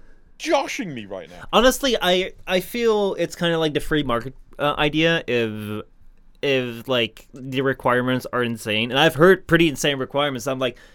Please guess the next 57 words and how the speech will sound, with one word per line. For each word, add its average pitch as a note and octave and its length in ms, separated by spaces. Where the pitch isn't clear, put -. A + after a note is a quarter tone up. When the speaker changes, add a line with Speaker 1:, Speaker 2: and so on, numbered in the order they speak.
Speaker 2:
why D3 480
would G3 200
anyone G3 340
ever F3+ 180
wanna F3 240
go, E3 300
"We C#3+ 260
join D#3+ 280
your D3 140
clan"? C3+ 420
Because A#2+ 440
we're E3 280
just G3+ 280
talking F3 440
about C#3+ 280
a D3 60
clan D#3 340
in D#3 100
Warframe. C3 680
It's - 240
like, D#3+ 140
it's D3+ 80
like, D#3 120
it D3+ 120
should D#3+ 120
just F3 160
be D#3 120
fun. F3+ 260
And, B2+ 80
like, A#2+ 160
I C3 60
have E3 100
the C3+ 80
same D3 220
thing. E3 180
It's - 140
like, G#2+ 260
you C#3 80
can A3+ 160
join A3+ 160
my G3+ 100
clan. F3+ 360
We B2+ 100
have C3 160
everything. D3 560
And, A#2+ 100
like, A2 220
if C3 100
you C3 80
wanna C3+ 140
play A#2+ 200
with C3 140
me, C#3 160
just A2 220
let B2 120
me A#2 80
know. A#2 340